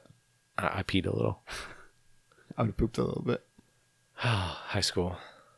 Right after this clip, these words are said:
Speaker 1: I don't know what my worst subject was. Probably English.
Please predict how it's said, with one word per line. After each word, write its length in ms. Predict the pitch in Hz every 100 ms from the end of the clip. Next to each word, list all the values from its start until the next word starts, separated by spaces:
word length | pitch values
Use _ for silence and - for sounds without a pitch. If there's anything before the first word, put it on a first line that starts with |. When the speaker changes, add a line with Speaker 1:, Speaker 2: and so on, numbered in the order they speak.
| _ _ _ _ -
Speaker 1:
I 60 |
don't 80 | 135
know 60 | 160
what 60 | 151
my 120 | 127
worst 200 | 120 117
subject 300 | 104 82 85
was. 320 | 78 76 - - - - _ _ _ -
Probably 220 | 127 120
English. 480 | 82 85 85 -